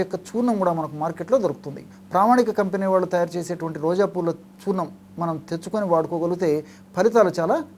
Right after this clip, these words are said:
సమర్థవంతంగా సత్వరమే ఉండేందుకు అవకాశం ఏర్పడుతుంది. అలాంటివి కుదరని పక్షంలో మరి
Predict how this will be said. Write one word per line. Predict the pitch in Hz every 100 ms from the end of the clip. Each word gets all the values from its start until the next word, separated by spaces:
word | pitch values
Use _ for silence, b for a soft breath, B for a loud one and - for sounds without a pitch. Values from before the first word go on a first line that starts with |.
| -
సమర్థవంతంగా | 180 220 196 170 170 170 190 185 180
సత్వరమే | 165 226 214 185
ఉండేందుకు | 165 156 151
అవకాశం | 160 180 170 165
ఏర్పడుతుంది. | 156 160 151 156 165 170 - 165
అలాంటివి | 185 180 170 165 - - -
కుదరని | 196 247 233 190
పక్షంలో | - 190 170 151 156 B B -
మరి | 175